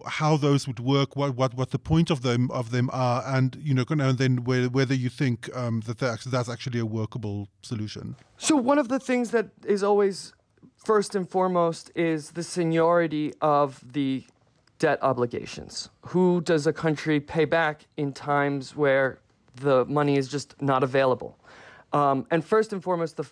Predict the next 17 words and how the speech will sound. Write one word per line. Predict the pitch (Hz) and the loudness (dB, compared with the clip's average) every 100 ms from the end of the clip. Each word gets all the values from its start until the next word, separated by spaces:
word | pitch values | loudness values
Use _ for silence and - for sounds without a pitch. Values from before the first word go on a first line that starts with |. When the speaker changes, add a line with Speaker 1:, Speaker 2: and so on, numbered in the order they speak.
| - | -2
Speaker 2:
the | 156 | -2
number | 151 185 185 | 2 0 0
one | 175 156 | -2 -4
creditor | 143 170 165 151 139 135 - - - - | -4 -4 0 0 0 -2 -16 -20 -12 -2
that | 147 147 - | 0 0 -4
enjoys | 143 151 151 143 | 0 2 2 2
seniority | 147 156 185 170 | 0 2 2 2
rights | 147 139 135 - _ | 2 2 -2 -10 _
is | 180 175 156 143 - | 2 4 0 -6 -12
the | 151 147 | -8 -2
I | 143 139 | 0 0
M | 135 | 0
F | 127 139 | -4 -4
and | 131 | -4
the | 127 | 0
World | 127 123 | 0 0
Bank. | 139 135 | -4 -6